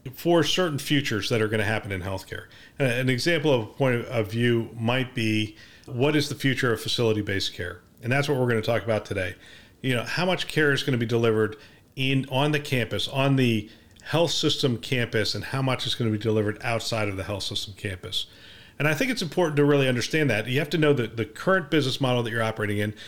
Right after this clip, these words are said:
but you also have to have a picture of what the future business model that you're gonna be operating in, right? So you gotta be able to build the technology platforms that enable the future business. Why are we talking about this?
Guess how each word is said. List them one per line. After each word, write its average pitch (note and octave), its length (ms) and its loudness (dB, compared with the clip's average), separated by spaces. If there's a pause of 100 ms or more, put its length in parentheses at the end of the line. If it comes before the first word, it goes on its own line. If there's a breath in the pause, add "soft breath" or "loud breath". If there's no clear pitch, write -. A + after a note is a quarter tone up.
(140 loud breath)
but D#3+ 100 4
you F#3 80 4
also F#3 200 2
have D3+ 120 0
to D#3 60 0
have B2 160 -2 (120)
a C3 100 -2
picture D3 380 2
of A#2 100 0
what C3 140 0
the A2 60 -2
future D3+ 640 -2 (640 loud breath)
business A2+ 340 0
model G#2 240 0
that G#2+ 80 -4
you're G#2+ 100 -4
gonna G#2+ 120 2
be G2+ 120 -2
operating G2+ 460 -2
in, F2+ 160 -8 (640)
right? A2 260 -2 (120)
So B2+ 560 2 (420 loud breath)
you C3+ 80 -2
gotta E3+ 160 2
be D#3 120 4
able D3+ 120 4
to B2+ 60 0
build C#3+ 300 2
the C3+ 40 2
technology B2+ 540 -2
platforms A#2 560 -2
that B2 260 -2
enable B2 580 0
the G#2+ 120 -2
future A2 360 -2
business. F#2+ 460 -4 (680 loud breath)
Why C#3 160 0
are F3 60 4
we C#3+ 140 6
talking A2+ 320 0
about F#2+ 200 -4
this? F#2+ 240 -12